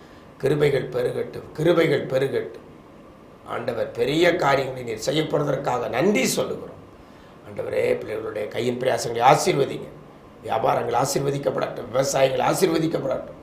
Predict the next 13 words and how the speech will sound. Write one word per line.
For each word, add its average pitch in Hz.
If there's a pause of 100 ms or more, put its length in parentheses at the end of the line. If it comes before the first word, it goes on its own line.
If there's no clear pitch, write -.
(480)
தொழில்கள் 160
ஆசீர்வதிக்கப்படட்டும், 196 (1160)
கைட்டு 175
செய்கிற 160
எல்லாம் 185
ஆசீர்வதிக்கப்படட்டும். 214
நஷ்டங்கள், -
தோல்விகள், 131
முடக்கங்கள், 143 (800)
மந்த 147
நிலைமைகள் 151
இயேசுவின் 175
நாமத்தில் 170